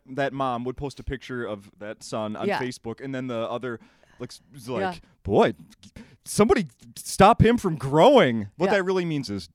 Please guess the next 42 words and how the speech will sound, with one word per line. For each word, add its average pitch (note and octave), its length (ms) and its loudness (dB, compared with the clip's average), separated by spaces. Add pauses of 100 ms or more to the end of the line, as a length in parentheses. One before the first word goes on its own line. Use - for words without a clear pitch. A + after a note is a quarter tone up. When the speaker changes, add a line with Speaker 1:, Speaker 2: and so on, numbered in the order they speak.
Speaker 1:
"Dang, A2 300 -6
he B2+ 200 -10
turned A#2+ 280 -2
Speaker 2:
Oh A3+ 60 0
my G3+ 100 -2
Speaker 1:
into - 40 -6
Speaker 2:
God, - 40 -6
he A#3 60 -6
got E3+ 140 0
Speaker 1:
hotness." B3+ 240 -2
Speaker 2:
hot. A3+ 440 0
Speaker 1:
Yeah. G#3 500 2 (100)
Speaker 2:
Yeah. D4+ 160 -4
Speaker 1:
<laughs> - 40 -20 (840)
Speaker 2:
But B3 140 -4
it's, D4 160 -2
like, D4 140 -2
such - 180 -2
a D#4+ 80 -2
bizarre F#3 380 0
thing G#3 180 -8
for F#3+ 140 -8
me F3+ 100 -4
to F3+ 80 -4
say F3+ 160 -6
'cause G3+ 160 -10 (160)
I'm F#3 140 -2
kinda A#3 200 -4
saying, G3 260 -4
like, D#3+ 180 -6
"Your C#3+ 80 -6
husband's F3 480 -4
hot," F#2+ 340 -12 (100)
you A3 80 -2
know, A#3+ 120 2
'cause A#3+ 100 -10
he B3 80 -6
looks G#3+ 300 -4
just F#3+ 260 -4
like F3+ 160 -4
the F3+ 80 -8
dad. F#3+ 540 0